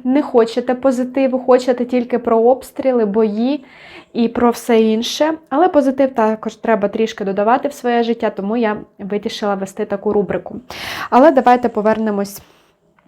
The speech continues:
до прогнозу. Я вам говорила, що одна дуже відома жінка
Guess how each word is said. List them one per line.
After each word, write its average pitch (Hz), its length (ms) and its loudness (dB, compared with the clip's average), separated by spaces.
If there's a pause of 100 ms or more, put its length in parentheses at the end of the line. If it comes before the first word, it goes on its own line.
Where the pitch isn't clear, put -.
(180)
до 214 200 2
прогнозу. 220 560 4
Я 220 220 4
вам 226 180 2
говорила, 240 840 4 (540)
що 226 680 2 (800)
одна 269 540 0
дуже 262 460 4 (500)
відома 220 500 4
жінка 208 760 -2